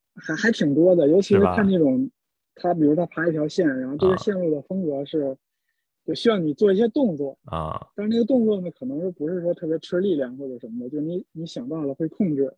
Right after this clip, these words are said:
Speaker 1: 就能做出来，然后有时候就真忍不住就上去给他说一说。
Speaker 2: <laughs> 哦。<laughs>
Speaker 1: 嗯。
Speaker 2: 那你，你现在做教练做多长时间了？
Speaker 1: 啊，开始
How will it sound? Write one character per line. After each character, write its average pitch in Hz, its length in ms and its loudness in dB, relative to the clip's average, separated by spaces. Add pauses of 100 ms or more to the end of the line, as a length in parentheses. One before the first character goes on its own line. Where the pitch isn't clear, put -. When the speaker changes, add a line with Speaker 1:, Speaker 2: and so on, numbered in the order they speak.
(220)
Speaker 1:
就 143 80 0
能 131 160 0
做 160 180 2
出 135 80 -4
来， 127 120 -6
然 127 120 -4
后 143 80 0
有 147 100 0
时 - 120 -14
候 151 120 -4
就 160 160 2
真 170 220 0
忍 113 160 -4
不 120 140 -12
住 139 120 -2
就 131 120 -2
上 151 180 -4
去 - 180 -4 (440)
给 - 80 4
他 120 680 -2
说 143 240 2
一 135 60 4
说。 131 120 -4 (180)
Speaker 2:
<laughs> - 200 -20
哦。 82 420 -4 (420)
<laughs> - 400 -20
Speaker 1:
嗯。 247 300 -10 (800)
Speaker 2:
那 170 80 -2
你， 151 200 0
你 131 240 2
现 180 180 0
在 180 80 2
做 170 180 2
教 151 180 0
练 147 200 0
做 123 160 -2
多 98 100 -2
长 101 100 -2
时 101 120 -12
间 82 180 -6
了？ 76 220 -10 (400)
Speaker 1:
啊， 160 160 -8
开 240 320 -4
始 - 220 -10